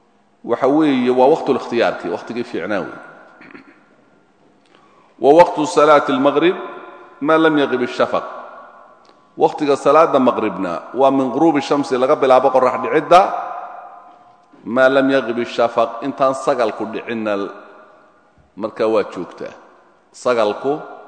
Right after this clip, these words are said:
intaanu baabi'in ayay joogtaa. Wa waqtu cishana ila nisfi al-layl. Cishaha waqtigiisuna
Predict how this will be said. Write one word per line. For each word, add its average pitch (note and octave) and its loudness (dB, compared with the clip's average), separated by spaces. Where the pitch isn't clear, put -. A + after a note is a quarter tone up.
intaanu C3 2
baabi'in G2 -2
ayay C3 -2
joogtaa. - -14
Wa D3 6
waqtu F3+ 4
cishana D#3+ 4
ila D3 4
nisfi C#3+ -2
al-layl. G#2 -2
Cishaha D#3 4
waqtigiisuna C#3+ 2